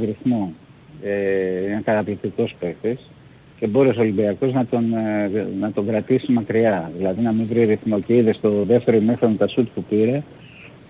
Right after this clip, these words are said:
ήταν, αν εξαιρέσεις ένα, όλα τα υπόλοιπα ήταν, ε, σκοτωμένα, ας το πούμε. Ε, δεν ήταν δηλαδή, ε, μέσα από, ε, από διαδικασία.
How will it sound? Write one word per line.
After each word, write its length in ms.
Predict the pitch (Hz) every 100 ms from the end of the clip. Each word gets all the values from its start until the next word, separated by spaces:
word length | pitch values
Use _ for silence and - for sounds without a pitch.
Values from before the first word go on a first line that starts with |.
| - -
ήταν, 320 | 131 139 139
αν 260 | 127 120 127
εξαιρέσεις 520 | 135 - 120 135 127 -
ένα, 580 | 120 123 135 139 131 127
όλα 220 | 135 131
τα 100 | 123
υπόλοιπα 560 | 110 127 135 127 131 127
ήταν, 320 | 135 139 131
ε, 480 | 127 120 117 113 110 107 101 98 92 - - - 160 -
σκοτωμένα, 560 | 110 117 110 110 95
ας 100 | 85 -
το 60 | -
πούμε. 200 | - - 85 82 - - - - 76 92
Ε, 160 | 92 87
δεν 180 | 95 107
ήταν 380 | 110 101 101 95
δηλαδή, 680 | 98 95 92 98 95 90 87 - - - - - - - - - - - -
ε, 200 | 113 104 107 104
μέσα 280 | 117 123 -
από, 600 | 107 113 110 104 104 95 95 - - - 113
ε, 600 | 110 104 101 101 98 95
από 200 | 95 107
διαδικασία. 840 | 104 98 98 95 90 98 90 82